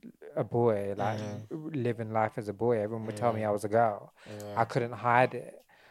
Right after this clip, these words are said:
Speaker 1: So it's like, whereas you lot have the luxury of being able to veil yourselves.
Speaker 2: Mm-hmm.
Speaker 1: So I guess there might be a comfortability in it,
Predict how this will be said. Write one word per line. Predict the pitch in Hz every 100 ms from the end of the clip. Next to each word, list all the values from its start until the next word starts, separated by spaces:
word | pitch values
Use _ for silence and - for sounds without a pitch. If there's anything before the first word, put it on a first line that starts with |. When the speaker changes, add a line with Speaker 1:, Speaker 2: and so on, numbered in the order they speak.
| _
Speaker 1:
So | - 135 123
it's | 127 135
like, | 120
whereas | 123 120 120 107
you | 127
lot | 131 127 123
have | 120 107 107
the | 113 107 110 _ _ _ -
luxury | 120 131 - - 135 110 110
of | 104 101
being | 113 110
able | 113 107 107
to | - - 104 98 131
veil | 101 110 113 117 117
yourselves. | 120 - 117 110 123 143 175 185 - - -
Speaker 2:
Mm-hmm. | 113 107 104 101
Speaker 1:
So | - - 139 131 123 123 127 _ _ _ _ _ - -
I | 143
guess | 151 147
there | 139
might | 127 127
be | 127
a |
comfortability | 113 139 120 117 104 120 147 117
in | 107 107
it, | 156